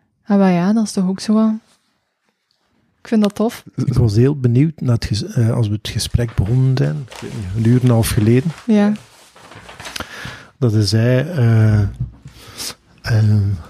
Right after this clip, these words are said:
Speaker 2: "Ik staar graag naar mensen." Ik ook.
Speaker 1: Ah, ja.
Speaker 2: Ik heb al heel wat kunnen staren naar u.
Speaker 1: Oh, oké.
Speaker 2: Eh, niet dat ik er veel bij denk dan, zo, maar hij denkt er veel bij.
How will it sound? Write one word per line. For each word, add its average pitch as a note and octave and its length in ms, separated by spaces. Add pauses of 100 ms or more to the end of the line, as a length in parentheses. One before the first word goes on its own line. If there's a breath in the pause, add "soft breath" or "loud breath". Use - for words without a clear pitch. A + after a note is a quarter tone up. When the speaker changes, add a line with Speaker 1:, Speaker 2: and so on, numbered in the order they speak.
(840 loud breath)
Speaker 2:
"Ik - 180
staar A#2 460
graag G#2 320
naar G#2+ 140
mensen." G2+ 440
Ik - 220
ook. - 280 (320)
Speaker 1:
Ah, C#4 260
ja. G3 300 (840 soft breath)
Speaker 2:
Ik - 80
heb A2 120
al G#2+ 80
heel A#2 200
wat A2+ 140
kunnen G#2+ 220
staren A#2 400
naar A2+ 200
u. B2+ 200 (340)
Speaker 1:
Oh, A#3 160
oké. G3 360 (600)
Speaker 2:
Eh, G#2 400 (1080)
niet C#3 140
dat C3 120
ik A2+ 80
er A#2 140
veel B2 180
bij A2+ 120
denk B2+ 260
dan, G#2+ 160
zo, A2+ 120
maar A#2+ 120
hij A2+ 180
denkt B2 260
er A#2+ 120
veel G#2+ 220
bij. F#2 260